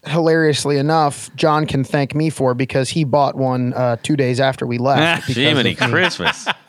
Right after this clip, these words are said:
Speaker 1: Yeah, I know. It's hilarious. Um, so number four is the Chase Tone Secret Preamp.
Speaker 2: Hmm.
Speaker 1: Um, I, I have a,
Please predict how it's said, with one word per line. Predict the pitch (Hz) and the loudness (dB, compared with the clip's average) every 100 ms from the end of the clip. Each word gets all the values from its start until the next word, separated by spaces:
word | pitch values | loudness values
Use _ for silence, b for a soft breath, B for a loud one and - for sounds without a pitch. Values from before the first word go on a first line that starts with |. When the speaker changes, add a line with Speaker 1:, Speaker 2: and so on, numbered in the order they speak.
| 165 | 0
Speaker 1:
Yeah, | 175 147 | 2 4
I | |
know. | 143 127 | 4 0
It's | 123 | 0
hilarious. | 139 127 113 B B B - | 0 0 0 B B B 0
Um, | 180 180 156 127 123 - B B B | 4 4 2 0 -6 -14 B B B
so | - - 180 170 165 160 - | -2 2 4 4 4 0 -6
number | - 160 175 214 | -4 0 0 0
four | - 175 160 156 | 0 2 2 2
is | 160 151 156 143 117 - | 2 4 4 2 -4 -8
the | 131 139 143 | -4 -2 -2
Chase | - 143 190 202 - - | -2 0 2 0 0 -2
Tone | - 190 190 190 185 | 0 2 2 0 -2
Secret | - - - 185 202 180 | -4 -4 -4 0 0 -2
Preamp. | - 123 170 139 110 - - _ _ _ _ B B B B B _ | -4 -2 0 0 -4 -8 -14 _ _ _ _ B B B B B _
Speaker 2:
Hmm. | 123 | -2
Speaker 1:
Um, | 135 131 127 120 120 95 _ _ _ - | 2 2 2 0 -2 -8 _ _ _ -4
I, | 120 - 160 170 160 156 147 _ _ _ _ _ _ | -2 2 2 4 2 2 -2 _ _ _ _ _ _
I | 135 | 0
have | 165 196 190 143 - - - | 4 4 2 -2 -12 -12 -4
a, | 143 135 135 131 | -2 -2 -2 -4